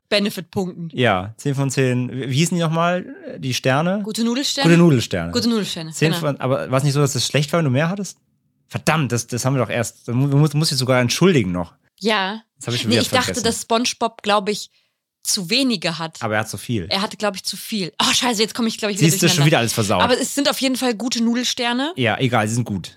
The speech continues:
Speaker 1: Ja.
Speaker 2: Ja, also
Speaker 1: Benefit,
Speaker 2: gute, gute,
Speaker 1: Obstkorb,
Speaker 2: gute
Speaker 1: super.
Speaker 2: Ananassterne, zehn von zehn. Auf
Speaker 1: Ich
Speaker 2: jeden Fall.
Speaker 1: Ja.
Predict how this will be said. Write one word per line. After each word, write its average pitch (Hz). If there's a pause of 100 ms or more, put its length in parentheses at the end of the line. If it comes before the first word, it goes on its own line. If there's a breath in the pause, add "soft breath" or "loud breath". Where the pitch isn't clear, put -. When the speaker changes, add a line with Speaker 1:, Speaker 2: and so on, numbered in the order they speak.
(140)
Speaker 1:
Ja. 196
Speaker 2:
Ja, 101
also 113
Speaker 1:
Benefit, 233
Speaker 2:
gute, 127
gute, 131
Speaker 1:
Obstkorb, 139
Speaker 2:
gute 135
Speaker 1:
super. -
Speaker 2:
Ananassterne, 120
zehn -
von 107
zehn. -
Auf 98
Speaker 1:
Ich 127
Speaker 2:
jeden 151
Fall. -
Speaker 1:
Ja. 190